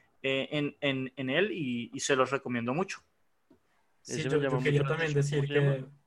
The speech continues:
Speaker 2: él es,
Speaker 1: Eh,
Speaker 2: eh,
Speaker 1: se llama
Speaker 2: se llama
Speaker 1: Do
Speaker 2: Do
Speaker 1: Schools,
Speaker 2: Schools.
Speaker 1: Do Schools Kill Crea-, Creativity.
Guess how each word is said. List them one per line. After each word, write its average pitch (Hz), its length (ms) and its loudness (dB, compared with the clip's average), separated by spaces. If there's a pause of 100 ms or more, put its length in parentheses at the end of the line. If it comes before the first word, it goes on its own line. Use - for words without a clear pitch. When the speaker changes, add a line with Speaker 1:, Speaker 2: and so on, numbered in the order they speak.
(680)
Speaker 2:
él 143 160 2
es, - 440 -2 (920)
Speaker 1:
Eh, 160 140 4
Speaker 2:
eh, 151 40 4
Speaker 1:
se 170 260 4
llama 165 220 8
Speaker 2:
se 170 60 4
llama 143 180 6
Speaker 1:
Do 214 60 6
Speaker 2:
Do 214 100 4
Speaker 1:
Schools, 160 380 -2
Speaker 2:
Schools. - 300 -10 (880)
Speaker 1:
Do 190 260 8
Schools 214 460 4
Kill 202 360 6
Crea-, 196 440 8
Creativity. 190 880 0